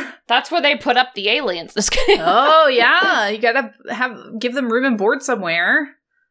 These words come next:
Speaker 1: Yeah. So I looked up Brandon Fugel because I was like, "Who is this guy? Like, why does this Mormon guy care about this ranch?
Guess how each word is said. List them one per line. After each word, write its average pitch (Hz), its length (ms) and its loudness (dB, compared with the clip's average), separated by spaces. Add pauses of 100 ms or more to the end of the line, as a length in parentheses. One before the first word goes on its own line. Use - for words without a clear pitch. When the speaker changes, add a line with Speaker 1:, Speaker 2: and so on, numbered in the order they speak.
(240)
Speaker 1:
Yeah. 190 400 -4 (600)
So 269 140 -4
I 262 400 0
looked 330 180 -10
up 302 200 -2 (180)
Brandon 220 400 -4
Fugel 196 540 -4 (540)
because 214 280 -4
I 196 100 -2
was 196 160 -6
like, 196 200 -6
"Who 294 100 -10
is 196 140 -6
this 156 160 -6
guy? 143 320 -4
Like, 165 180 -6
why 202 180 -2
does 254 120 -4
this 247 100 -12
Mormon 202 340 -6
guy 165 220 -6
care 143 540 -8
about 151 400 -6 (140)
this - 260 -6 (360)
ranch? - 540 -6